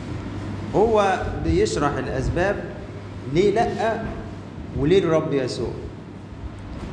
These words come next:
يقول أحيانًا، آه، بس هو ده شوية ليفل روحي يعني كبير شوية. أحيانًا الخادم يكسب مكاسب في السمعة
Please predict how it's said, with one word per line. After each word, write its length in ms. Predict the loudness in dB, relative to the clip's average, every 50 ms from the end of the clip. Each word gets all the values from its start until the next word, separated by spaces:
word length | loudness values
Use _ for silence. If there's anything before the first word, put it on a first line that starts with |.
| -6 -2 2
يقول 200 | 4 4 6 6
أحيانًا، 560 | 4 4 2 2 2 2 4 4 4 2 2 0 -2 -4 -6 -8 -8 -8 -6 -6 -6 -6 -8 -10 -10 -10 -12 -12 -12 -12 -12 -12 -10 -10 -10 -10 -10 -10 -10 -10 -10 -10 -8 -8 -8 -8 -8 -8 -8 -8 -8 -8 -8 -8 -6 -6 -6 -6 -6 -8 -8 -8 -6 -4 -2
آه، 240 | -2 0 2 2 2 2 2
بس 180 | 0 2 2 4
هو 120 | 4 4
ده 220 | 6 6 4 4 4
شوية 340 | 2 2 4 4 6 6
ليفل 240 | 4 4 2 0 0
روحي 560 | -2 0 0 0 0 0 -2 -2 -2 -2 -2 -2 -4 -6 -6
يعني 380 | -4 -4 -4 -2 -2 -2 -2 -2 -2 -4 -6 -6 -6 -8 -10 -8 -4 -2
كبير 240 | 2 4 4 4
شوية. 340 | 4 2 0 2 2 2 0 0 -2 -2
أحيانًا 540 | -4 -2 0 0 2 2 4 4 2 2 2 0 -2 -4 -4 -6 -6 -6
الخادم 460 | -2 0 2 2 4 4 4 4 2 2 0 -4 -6 -6 -8 -8 -8 -8 -8 -8 -6 -6 -6 -8 -8 -8 -10 -10 -10 -10 -8 -2 0
يكسب 480 | 2 2 2 2 0 2 4 4 4 4 2 -2 -4 -4 -4 -4 -4 -6 -6 -4 -4
مكاسب 600 | -2 0 2 2 4 4 2 0 0 0 0 0 0 -2 -4 -4
في 60 | -6
السمعة 600 | -6 -6 -6 -4 -2 0 0 2 2 2 0 0